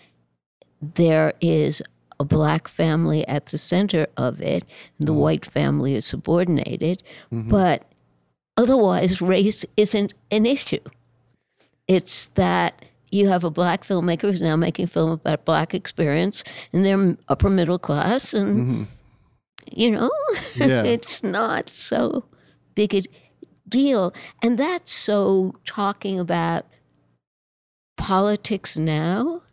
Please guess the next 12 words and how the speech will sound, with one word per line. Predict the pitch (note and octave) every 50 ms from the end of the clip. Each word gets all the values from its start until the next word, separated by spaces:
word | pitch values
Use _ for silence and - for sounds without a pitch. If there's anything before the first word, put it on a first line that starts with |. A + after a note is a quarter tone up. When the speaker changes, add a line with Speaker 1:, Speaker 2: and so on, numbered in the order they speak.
| _ _ _ _ _ A#2
Speaker 2:
Mm-hmm. | G#2+ G2+ A2 G2 F#2 - _ _ _
Speaker 1:
you | - F3+ F#3+
know, | F#3 F3+ E3+ F3+ F3+ G#3+ A3 - - -
and | - - E3+ D#3+ D#3+ D#3+ D3+ - -
are | D#3+ D#3+ E3+ F3 F3
we | F3+ E3 E3+ F#3 F3 D#3+
going | - - E3+ E3 D#3+ D#3+ E3 E3 E3 D#3+ -
to, | - - - F3 E3+ E3 E3 D#3+ D#3+ D#3 D#3 E3+ _ _ _ _ _ _ _ _ -
uh, | - D#3 D3+ - - -
um, | D#3 D3 C#3 D#3 - - D3 C#3+ - D#3 - _ _ _ _ - - - _ -
splinter | - - - - - - - F3 E3+ F3 F3+ F3+ - - G3 G3+ G3+ G#3 A3 - - -
into | E3 C#3+ D#3 D#3+ D#3 D3+ - - - D#3+ D#3 D3 D3 D3